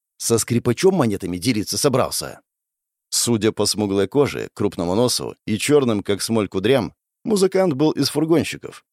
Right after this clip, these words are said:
а я это сучье племя на дух не переносил. Ну, а Гнёту так и вовсе было без разницы, в чей карман запускать руку. Он, понимающе округлил глаза, пообещал: «Сделаю!» и начал спешно проталкиваться через толпу.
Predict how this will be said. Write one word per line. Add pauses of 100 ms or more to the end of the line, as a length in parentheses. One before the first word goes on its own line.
а
я
это
сучье
племя
на
дух
не
переносил. (580)
Ну,
а
Гнёту
так
и
вовсе
было
без
разницы,
в
чей
карман
запускать
руку. (340)
Он,
понимающе
округлил
глаза, (160)
пообещал: (320)
«Сделаю!» (420)
и
начал
спешно
проталкиваться
через
толпу.